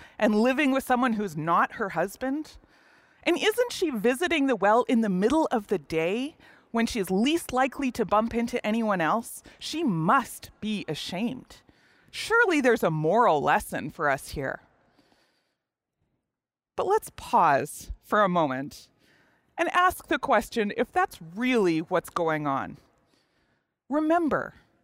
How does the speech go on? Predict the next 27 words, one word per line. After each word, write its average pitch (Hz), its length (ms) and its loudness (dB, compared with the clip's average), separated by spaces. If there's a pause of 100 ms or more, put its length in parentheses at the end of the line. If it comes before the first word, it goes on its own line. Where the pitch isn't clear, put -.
(480)
that 254 300 2
for 311 180 -4
the 277 180 -4
author 330 420 0
of 233 120 -4
this 269 200 -4
gospel, 165 680 -2 (300)
midday 233 920 0 (280)
is 247 180 -6
nothing 233 380 0
to 226 100 -10
be 202 120 -6
ashamed 196 400 -4
about. 139 380 -8 (760)
Evil 339 340 4
deeds 269 300 0
are 240 100 2
done 226 240 2
by 202 180 0
night. 170 480 -6 (640)
The 254 100 2
day 320 360 0
is 262 200 0
associated 277 640 -6
with 240 160 -6
light, 233 600 -2 (400)
with 262 160 -4